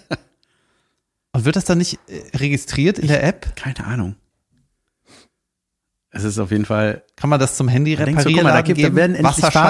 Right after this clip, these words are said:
Speaker 1: Fahrzeuge
Speaker 2: fünfzig Euro.
Speaker 1: bereitgestellt, damit ihr schneller von A nach B kommt. Mit, ab wann darf man die fahren? Sechzehn oder was?
Speaker 2: Ja, dass man sie
Speaker 1: Und
Speaker 2: überhaupt
Speaker 1: sch-
Speaker 2: fährt.
Speaker 1: Ja, <laughs> verstehe ich auch nicht. Meine Frau benutzt unseren tatsächlich sehr viel.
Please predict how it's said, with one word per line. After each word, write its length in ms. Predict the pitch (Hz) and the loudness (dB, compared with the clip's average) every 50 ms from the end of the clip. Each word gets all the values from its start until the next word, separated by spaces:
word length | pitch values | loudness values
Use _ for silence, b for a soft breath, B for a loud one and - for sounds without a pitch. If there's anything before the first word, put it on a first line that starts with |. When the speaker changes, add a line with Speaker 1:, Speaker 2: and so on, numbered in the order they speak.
| 151 165 | 4 4
Speaker 1:
Fahrzeuge 220 | 175 151 143 139 135 | 4 2 2 2 2
Speaker 2:
fünfzig 180 | 123 120 113 120 | 2 4 4 4
Euro. 80 | 135 - | 4 4
Speaker 1:
bereitgestellt, 420 | 123 135 143 139 123 151 147 139 | 4 4 2 2 2 2 2 2
damit 240 | 143 131 135 139 - | 2 2 2 0 0
ihr 100 | 143 143 | 0 0
schneller 260 | - - 143 143 151 135 | 0 0 0 2 2 2
von 180 | - 139 127 | 2 0 -2
A 140 | 110 123 127 | 0 0 0
nach 180 | 135 127 120 - | 0 0 -2 0
B 200 | 110 110 123 131 | 0 0 0 0
kommt. 360 | - - 98 92 92 - - | 0 -2 -2 -2 -2 -2 -2
Mit, 140 | 107 98 - | -4 -4 -4
ab 140 | - - | -4 -4
wann 100 | - 104 | -4 -2
darf 160 | 107 117 117 - | -2 -2 -2 -2
man 80 | 113 | -4
die 60 | 110 | -4
fahren? 240 | 101 - 110 113 110 | -4 -4 -4 -4 -2
Sechzehn 400 | 95 113 127 - - - 139 139 | -2 -4 -6 -6 -6 -6 -4 -4
oder 180 | 139 135 135 135 | -2 -2 -2 -2
was? 100 | 147 147 - _ b b b b b b b b b b b b b b b | -4 -6 -10 _ b b b b b b b b b b b b b b b
Speaker 2:
Ja, 60 | - | -4
dass 140 | 131 131 - | -4 -2 0
man 140 | 147 135 | 0 0
sie 120 | 127 139 127 | 0 0 0
Speaker 1:
Und 60 | 120 | 4
Speaker 2:
überhaupt 180 | 127 147 170 180 | 4 4 4 2
Speaker 1:
sch- 100 | - - | 0 -4
Speaker 2:
fährt. 380 | - 101 92 87 - - - _ _ - - | -2 0 0 -2 -2 -6 -12 _ _ -12 -4
Speaker 1:
Ja, 220 | 110 135 127 104 90 - - - - - - - - | -2 -2 -2 -2 -4 -8 -12 -12 -14 -14 -16 -16 -16
<laughs> 420 | - - 127 - - - - - - | -12 -12 -10 -8 -10 -10 -10 -12 -18
verstehe 280 | - - - - - | -18 -16 -14 -10 -8
ich 80 | 90 - | -2 0
auch 80 | 104 95 | 0 0
nicht. 260 | 85 76 - - - _ _ _ _ _ _ b b b b b b b b b _ _ - 160 160 135 120 - _ _ _ _ - | 0 -2 -6 -10 -16 _ _ _ _ _ _ b b b b b b b b b _ _ -4 -2 -2 -2 -4 -10 _ _ _ _ -6
Meine 120 | 92 92 | -4 -4
Frau 200 | - - 107 117 | -2 0 0 2
benutzt 280 | 117 101 90 - - - 101 | 2 2 0 -2 -4 -6 -8
unseren 220 | 92 90 90 87 | -6 -6 -6 -6
tatsächlich 440 | - 90 - - 95 - - 90 - | -8 -8 -8 -8 -10 -10 -10 -8 -6
sehr 200 | 101 92 92 92 | -6 -6 -6 -8
viel. 260 | - - 85 85 - | -10 -12 -12 -12 -12